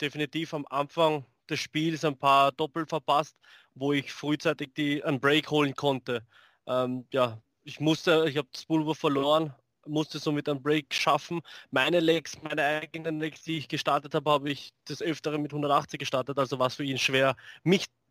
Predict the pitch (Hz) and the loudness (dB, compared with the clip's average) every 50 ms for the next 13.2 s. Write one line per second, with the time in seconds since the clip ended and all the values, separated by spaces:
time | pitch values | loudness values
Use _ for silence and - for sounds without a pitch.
0 | _ _ _ - 151 170 156 - 185 175 160 135 131 120 110 - - 127 117 139 | _ _ _ 0 0 0 2 4 2 2 2 2 -2 -6 -6 -8 -12 -4 0 2
1 | 143 160 151 147 131 127 147 160 - 175 156 156 160 147 160 - - 160 156 147 | 2 2 2 0 -2 0 -2 -2 -2 -4 -4 -4 -6 -6 -10 -6 -2 -2 -2 -2
2 | - 170 151 143 143 135 - - - - - - - _ _ - 139 143 143 143 | 0 -2 -2 -2 -2 -6 -6 -12 -20 -20 -20 -20 -20 _ _ -2 0 2 2 2
3 | 143 147 147 - - 170 151 - 147 139 - 160 151 147 - - 143 143 160 165 | 2 0 -2 -2 -2 -4 0 2 0 2 2 2 0 0 0 -2 -2 2 2 2
4 | 156 147 135 - - _ - 151 147 139 135 135 135 135 143 147 147 139 143 147 | 2 2 0 -4 -16 _ 0 0 2 2 0 0 0 0 0 0 -2 -4 -4 -6
5 | - - - - 147 127 139 143 151 165 151 _ - - - - _ _ _ _ | -6 -10 -8 -8 -6 -4 -2 -2 -2 -4 -4 _ -20 -20 -20 -20 _ _ _ _
6 | _ - 143 143 - 165 147 139 _ 175 - - 160 - 170 151 147 143 139 139 | _ -6 -4 0 2 2 2 2 _ -10 -6 -6 -4 0 2 2 2 0 -2 -6
7 | 135 117 _ _ _ _ 151 139 - - - 156 156 160 151 143 - 160 147 127 | -8 -12 _ _ _ _ -4 -4 -2 -2 -2 0 2 2 2 0 -2 -6 -6 -6
8 | - - - - 120 156 170 151 139 - - 151 151 139 151 151 147 143 143 143 | -8 -14 -16 -12 -10 -8 -8 -6 -6 -6 -6 -6 -4 -2 0 0 2 2 0 0
9 | 143 143 139 139 139 139 131 - - 151 139 - - - 143 147 147 160 160 - | -2 -2 -4 -2 -4 -4 -6 -6 -6 -10 -10 -10 -10 -6 -2 0 0 0 -2 -4
10 | _ _ _ _ _ _ _ _ _ _ _ _ _ - 180 - - 214 165 - | _ _ _ _ _ _ _ _ _ _ _ _ _ -14 -14 -10 -8 -10 -6 0
11 | 151 147 131 120 117 139 139 - 151 135 123 - 147 135 139 123 - _ _ - | 0 0 0 0 -6 -8 -6 -6 -6 -8 -4 -4 -4 -4 -4 -12 -12 _ _ -4
12 | 170 156 - - 165 165 156 147 139 143 139 - 165 151 143 143 160 170 _ 139 | -4 -4 -2 -4 -6 -6 -2 -2 -2 -2 -2 -4 -8 -8 -6 -6 -6 -6 _ -4
13 | 143 139 143 | -2 -2 -2